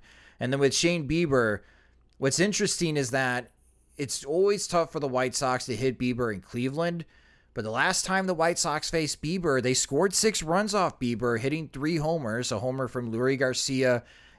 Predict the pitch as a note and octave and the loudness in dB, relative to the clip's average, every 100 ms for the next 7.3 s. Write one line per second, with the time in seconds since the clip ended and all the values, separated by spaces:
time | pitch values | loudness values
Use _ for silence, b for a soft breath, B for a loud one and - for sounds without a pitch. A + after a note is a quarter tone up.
0 | - B2+ C3 C3 - C3 C3 B2+ A2+ A#2 | 0 2 4 2 2 0 0 -2 -4 0
1 | B2 G#2+ C3+ C#3 A2+ G2 F2 - - b | 0 0 -2 -2 -2 -4 -6 -6 -8 b
2 | b b b - C3 B2 A2 C#3+ C#3+ B2 | b b b 0 2 2 0 0 0 -4
3 | C3 D3 F3+ - F#3+ - E3+ E3 D#3 D3 | -2 0 0 -2 -6 -2 -2 -2 -4 -4
4 | C#3 B2+ C3+ C3+ - D3 C#3 A#2 C#3 C#3 | -4 -2 0 0 -2 -4 -2 -4 0 0
5 | A#2 - C#3 B2 C3 C3 B2+ C3 B2+ A#2+ | 0 0 -2 -2 -4 -2 -2 -4 -4 -4
6 | - D#3+ G3 G#3 G3 C#3+ E3 F3 - - | -4 -2 0 0 0 0 0 0 -2 -6
7 | G#2+ F2+ E2 | -4 -6 -10